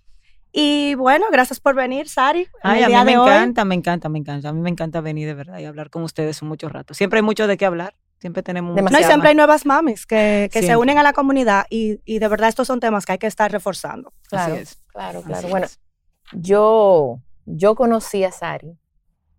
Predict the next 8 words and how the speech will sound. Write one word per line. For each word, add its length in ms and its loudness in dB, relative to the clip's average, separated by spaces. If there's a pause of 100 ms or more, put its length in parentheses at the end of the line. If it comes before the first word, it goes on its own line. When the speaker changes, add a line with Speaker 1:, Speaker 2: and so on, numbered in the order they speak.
(300)
Speaker 3:
que 60 -12
nosotros 340 -10
fuimos 320 -6
juntas 440 -10
a 120 -12
una 200 -10
jornada 680 -12
de 640 -6